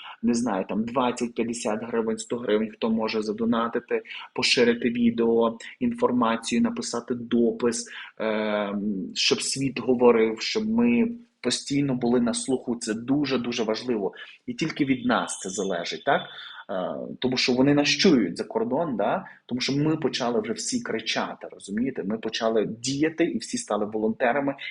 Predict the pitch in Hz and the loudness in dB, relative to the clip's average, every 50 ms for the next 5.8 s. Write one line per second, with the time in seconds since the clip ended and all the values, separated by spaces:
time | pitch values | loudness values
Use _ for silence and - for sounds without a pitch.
0 | - - 135 - - 135 123 - - 143 131 131 147 160 160 175 226 247 - - | -10 -10 -4 2 4 6 6 6 4 0 0 2 4 4 4 4 2 0 0 0
1 | 95 - 110 117 143 151 127 127 131 131 147 - - - - 185 190 190 - - | -2 0 0 0 0 0 2 6 6 6 6 6 2 -2 -2 -2 -4 -4 -6 -12
2 | - - - - _ - 170 143 131 127 127 123 123 123 156 180 175 156 139 - | -20 -20 -20 -12 _ -2 0 0 0 2 4 4 4 4 4 2 0 0 -4 -4
3 | 110 110 107 104 110 117 123 - - - - - _ _ - 147 143 151 151 151 | -2 -2 0 2 2 2 2 2 0 -4 -8 -18 _ _ 4 4 4 4 2 2
4 | 139 117 104 101 95 95 110 - 135 131 135 135 - 156 139 123 117 117 120 117 | 0 0 0 0 -4 -6 0 4 6 6 6 4 2 -2 -4 -4 -4 -4 -2 -2
5 | 117 117 117 - - 117 113 107 - 117 123 131 147 160 156 147 | 0 0 -2 -4 -4 -4 -4 -4 -4 -4 -4 -4 -4 -4 -4 -6